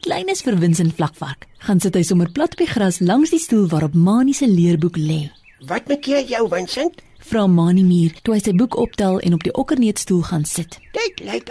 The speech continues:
Speaker 2: of jy nie lekker voel nie. Is jy siek? Hoekom frons jy so en hoekom staan jou stertjie nie in die lug op nie?"
Speaker 1: Vincent Vlakvark trek sy bek op 'n plooi,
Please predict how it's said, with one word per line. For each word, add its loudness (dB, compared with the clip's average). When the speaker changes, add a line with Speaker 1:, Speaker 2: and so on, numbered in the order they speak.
Speaker 2:
of -12
jy -6
nie -2
lekker -8
voel -10
nie. -8
Is -8
jy -6
siek? -6
Hoekom -4
frons -2
jy -4
so -2
en 0
hoekom -2
staan -2
jou -2
stertjie -2
nie 0
in -2
die 0
lug -2
op -6
nie?" -2
Speaker 1:
Vincent 0
Vlakvark -14
trek -6
sy -4
bek -10
op -8
'n -4
plooi, -8